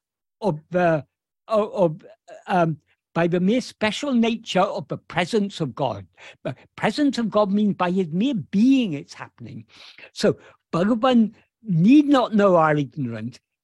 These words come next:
He, all Bhagavan knows is pure being.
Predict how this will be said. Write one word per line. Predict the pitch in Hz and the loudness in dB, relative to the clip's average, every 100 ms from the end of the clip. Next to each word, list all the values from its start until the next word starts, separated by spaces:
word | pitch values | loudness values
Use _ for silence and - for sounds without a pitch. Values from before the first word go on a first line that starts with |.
| - 131 - 143 135 196 _ _ _ _ - - | -16 -16 -16 -20 -20 -20 _ _ _ _ -20 -8
He, | 147 220 247 254 - 175 - 165 110 | 0 2 2 0 -4 -18 -14 -14 -2
all | 127 214 277 | 2 4 4
Bhagavan | 202 240 240 240 220 | 2 2 2 2 2
knows | 170 170 160 | 4 2 2
is | 156 139 | -4 -6
pure | - 165 180 | -4 0 0
being. | 123 143 131 107 95 85 | 0 -2 -2 -4 -10 -14